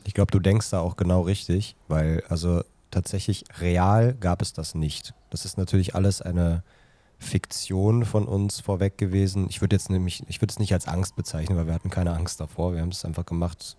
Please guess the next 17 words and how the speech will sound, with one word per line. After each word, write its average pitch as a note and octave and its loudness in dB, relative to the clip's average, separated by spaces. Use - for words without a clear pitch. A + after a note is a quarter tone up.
wie E2 -8
alles, F2+ -2
was E2+ -12
wir F2 0
machen, F2 -2
weil D#2+ 0
wir E2 -2
einfach E2 -2
Bock D#2 -6
drauf - -10
haben, D2+ -6
ähm, D#2 2
und D#2+ -2
die E2+ 0
Erfahrung E2 0
mitnehmen D2+ -4
wollten. E2 -4